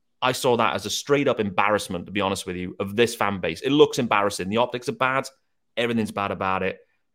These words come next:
You gotta cut the excuses and they gotta be there. It'll be better on the weekend for obvious reasons, but I was stunned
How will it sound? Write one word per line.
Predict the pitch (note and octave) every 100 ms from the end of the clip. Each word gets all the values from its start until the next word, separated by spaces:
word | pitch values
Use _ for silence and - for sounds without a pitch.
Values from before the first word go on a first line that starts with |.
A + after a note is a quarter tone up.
| _ _ _ -
You | C3+
gotta | C3+
cut | B2+ E3 D3
the |
excuses | A#2+ - B2+ B2 A2+ G#2
and | A2
they | G#2
gotta | A2+ G#2+
be | G#2+
there. | F#2+ F#2 - _ _ -
It'll | E3+
be | A3
better | G#3+ F#3+ F3+
on | F3
the |
weekend | E3+ E3+ C#3+ G2+ F#2 - _ _ _ _ _
for | - C#3
obvious | C3 B2 B2
reasons, | A2 G2+ G2 F#2
but | A2+ G2 - _ _ _ -
I | C3+
was | B2+ A#2+
stunned | - - D#3 A#2 F#2+ F2+